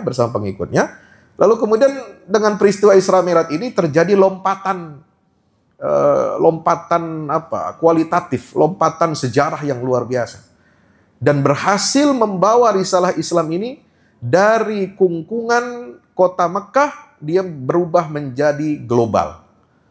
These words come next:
Ya, dari awalnya hanya di Mekah, risalah Islam ini kemudian melebar kemana? Sampai ke Baitul Maqdis, bahkan sampai ke Sidratil Muntaha, lalu kemudian menyebar dakwah Islam itu ke seluruh penjuru dunia. Nah, itu hanya, itu terjadi di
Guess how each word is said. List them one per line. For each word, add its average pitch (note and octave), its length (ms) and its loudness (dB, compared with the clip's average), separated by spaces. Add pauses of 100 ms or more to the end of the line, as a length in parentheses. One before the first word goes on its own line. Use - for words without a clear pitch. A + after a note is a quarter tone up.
(300)
Ya, D#2+ 320 -4
dari C#3+ 320 2 (320)
awalnya C#3+ 640 0
hanya C3 240 -4
di B2 160 -6 (240)
Mekah, B2+ 400 -4 (640)
risalah A#2+ 320 -2
Islam B2 320 -4
ini F3+ 80 -8
kemudian C#3 320 -2
melebar B2 560 0
kemana? E3 560 -6
Sampai E3 720 0
ke C#3+ 80 0
Baitul B2+ 400 0
Maqdis, D3+ 720 -2 (300)
bahkan B2+ 720 -4
sampai C3 400 -4
ke - 80 -8
Sidratil A#2 800 -2
Muntaha, A#2+ 400 -2
lalu A#2+ 240 0
kemudian A#2 320 -2
menyebar A#2 480 0
dakwah G#2 240 2
Islam G2+ 320 -6
itu - 80 -8
ke G2+ 80 -6
seluruh G#2 320 -4
penjuru F2+ 320 -4
dunia. D#2+ 320 -6 (560)
Nah, - 80 2
itu E3+ 160 0
hanya, C#3+ 240 -4
itu C3+ 160 -4
terjadi A#2+ 400 -2
di G2 320 -6